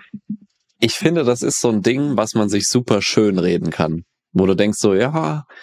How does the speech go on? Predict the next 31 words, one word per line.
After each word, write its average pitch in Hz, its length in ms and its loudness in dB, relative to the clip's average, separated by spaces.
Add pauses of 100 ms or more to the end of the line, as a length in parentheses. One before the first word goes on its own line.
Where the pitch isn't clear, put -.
(260)
ich - 100 -6
mache 113 140 -2
mir 110 60 2
jetzt - 140 -4
was - 140 -4
zu - 120 0
essen 131 600 -2
und 98 100 -2
dabei 95 300 0
gucke 98 240 -2
ich - 100 -6
ein 95 60 -4
schönes - 420 -2
Video 123 380 2
oder 107 200 0
so 101 220 0
oder 92 200 0
höre 113 300 0
irgendwas 104 640 -2 (440)
und 95 180 2
danach 98 300 0
gehe 98 120 2
ich 98 120 -2
wieder 95 180 4
so, 90 340 2
äh, 90 640 0 (480)
fokussiert, 101 480 -2
entspannt 90 420 -4
an 82 120 -2
die 87 100 0
Arbeit.“ 92 500 -4